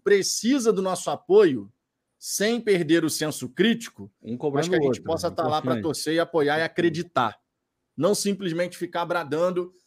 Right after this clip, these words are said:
Speaker 1: a uma coisa que a gente deseja, mas que de, de repente, no fim das contas, pro Botafogo, não é o melhor caminho, tá? Eu queria só encerrar com essa passagem. Passa a palavra aqui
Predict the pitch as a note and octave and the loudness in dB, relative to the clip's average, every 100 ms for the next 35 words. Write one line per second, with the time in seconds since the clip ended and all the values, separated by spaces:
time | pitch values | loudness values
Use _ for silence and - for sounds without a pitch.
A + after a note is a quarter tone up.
0 | _ _ C#3+ D3+ D3+ - F#3 G3 F#3 F3+ | _ _ -12 -8 -6 6 10 10 6 -2
1 | F3 F3 E3+ C#3 E3 A3+ A3 G#3 G3+ - | -4 -2 -2 2 8 8 6 0 -2 -4
2 | G3+ A3 A3 G#3+ A#3 A#3 A3+ A3 G#3 G3+ | 0 0 0 -2 0 0 -4 -6 -8 -8
3 | G#3 G3 - F3 F3 E3+ - B3 D4+ C4+ | -6 -6 -8 -10 -10 -12 -8 -2 0 2
4 | B3 - G3+ G3+ F#3+ _ _ _ D#3 G3 | 0 0 2 2 -2 _ _ _ 0 4
5 | A3 F#3+ F#3+ F#3+ E3+ F3 G#3 F3 B2+ G2 | 6 8 8 6 4 2 0 -2 -4 -6
6 | G#2 C#3 D3 - E3+ F#3 - F3+ F3 E3 | -10 -6 -4 -2 -2 -2 -2 -6 -6 -6
7 | D3+ D3+ - D3+ - - D3 - A3 A3 | -6 -6 -10 -14 -12 -12 -10 -6 -4 -4
8 | G#3+ _ _ - A#3 A#3 A3 G3+ G3 F#3+ | -8 _ _ -2 0 0 0 2 2 0
9 | F3 F3+ E3+ | -2 -2 -2